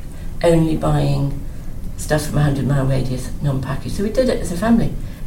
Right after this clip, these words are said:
And then we went, "Oh my God." So what we did was we took our normal supermarket shop.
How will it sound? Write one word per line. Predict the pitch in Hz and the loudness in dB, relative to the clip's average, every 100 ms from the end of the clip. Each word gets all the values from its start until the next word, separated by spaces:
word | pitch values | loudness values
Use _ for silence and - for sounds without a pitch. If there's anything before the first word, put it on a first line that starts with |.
| - | 2
And | 190 | 4
then | 196 185 | 6 4
we | 160 | 4
went, | 147 131 - | 4 2 0
"Oh | 117 | 2
my | 127 | 2
God." | 247 269 - | 2 0 -2
So | - 180 175 - - | 0 0 0 -2 -2
what | - 151 | 2 2
we | 175 | 4
did | 170 143 | 2 0
was | 147 - | -2 0
we | 151 151 - - | 0 0 -4 -4
took | 170 | 0
our | 156 | 2
normal | 190 220 196 | 4 4 4
supermarket | - 156 127 143 - | 0 0 -2 -2 -4
shop. | - 139 135 | -4 -2 -4